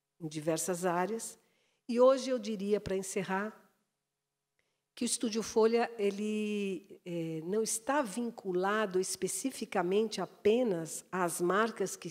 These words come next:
querem estar junto com a Folha de São Paulo.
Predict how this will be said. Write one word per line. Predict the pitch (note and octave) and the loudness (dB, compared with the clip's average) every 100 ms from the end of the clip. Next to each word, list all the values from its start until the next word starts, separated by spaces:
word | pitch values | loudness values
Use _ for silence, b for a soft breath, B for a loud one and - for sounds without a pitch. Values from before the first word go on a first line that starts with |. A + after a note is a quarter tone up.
| - | -10
querem | - G3 G#3 G#3 D#3+ D3+ b b b b | -6 -2 0 -2 -4 -10 b b b b
estar | F3+ - G3+ G3+ A3 - - | -6 0 2 2 0 -8 -14
junto | E3+ D3+ A3+ B3 - B3 | -6 0 0 -2 -6 -12
com | - - G3+ A3 - - _ - | -4 0 2 2 -4 -20 _ -10
a | F3+ | -8
Folha | - G#3 G3 | 2 4 4
de | G3 | 0
São | - F3+ | -2 -2
Paulo. | E3+ E3 D3 D3 | 0 -2 -4 -10